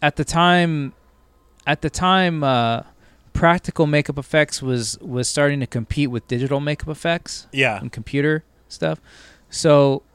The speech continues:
Speaker 1: um, we had, uh, we had tried to get into that world, but we were, like, you know,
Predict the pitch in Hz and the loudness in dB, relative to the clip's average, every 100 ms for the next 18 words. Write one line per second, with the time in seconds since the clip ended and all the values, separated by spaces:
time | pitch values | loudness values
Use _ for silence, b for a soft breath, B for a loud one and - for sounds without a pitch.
0 | _ _ 156 131 123 120 - _ _ - | _ _ -6 -4 -4 -6 -12 _ _ -20
1 | - _ _ 147 139 143 147 143 139 135 | -20 _ _ -4 0 2 4 4 4 4
2 | 123 123 123 117 120 - _ _ _ _ | 2 2 2 0 -4 -10 _ _ _ _
3 | 143 143 139 196 190 135 151 156 127 123 | -2 -2 2 4 4 4 0 0 -2 -2
4 | 113 120 139 151 156 - _ b b b | -2 0 2 2 -2 -10 _ b b b
5 | - 123 135 127 120 - _ _ _ _ | -10 0 2 2 -2 -8 _ _ _ _
6 | - 143 147 135 120 107 104 - 110 107 | -4 2 2 4 2 0 -4 -6 -6 -4
7 | 104 | -8